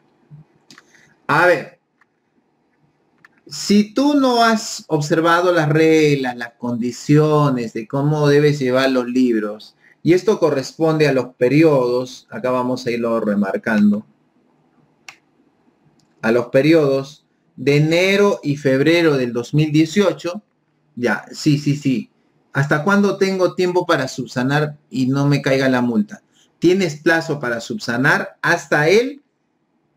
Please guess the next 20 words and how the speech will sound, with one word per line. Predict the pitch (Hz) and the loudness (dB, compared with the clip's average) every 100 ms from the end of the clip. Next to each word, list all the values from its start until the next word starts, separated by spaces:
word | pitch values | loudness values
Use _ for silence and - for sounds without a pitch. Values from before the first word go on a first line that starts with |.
| _ _ _ _ _ | _ _ _ _ _
quince | - 196 220 208 202 | -4 2 4 4 2
de | 196 233 294 - _ - _ _ _ _ | 4 2 0 -12 _ -20 _ _ _ _
mayo | 143 180 214 220 208 | -2 2 2 2 0
del | 175 160 | 0 0
dos | 156 151 | -2 0
mil | 214 269 330 _ _ _ _ _ | 0 -2 -6 _ _ _ _ _
dieciocho. | 117 117 113 - 135 135 131 127 110 - - _ _ - | -10 -6 -6 -4 0 4 4 4 2 -6 -20 _ _ -16
¿Ya? | 123 - | -14 -12
Quince | - 127 - | -6 -4 -4
de | 117 | -4
mayo | 117 117 | -4 -2
de | 113 | -2
dos | 104 | -2
mil. | 104 | -4
Ah, | 110 135 135 | -4 -6 -4
mira, | 147 143 | 0 0
qué | 139 | -2
interesante. | 139 131 127 117 127 127 127 - _ _ _ _ _ | -2 0 -2 -2 -4 -4 -4 -8 _ _ _ _ _
Allá, | 143 185 190 143 - | 0 2 2 -2 -6
allá. | 160 160 - | -4 -4 -6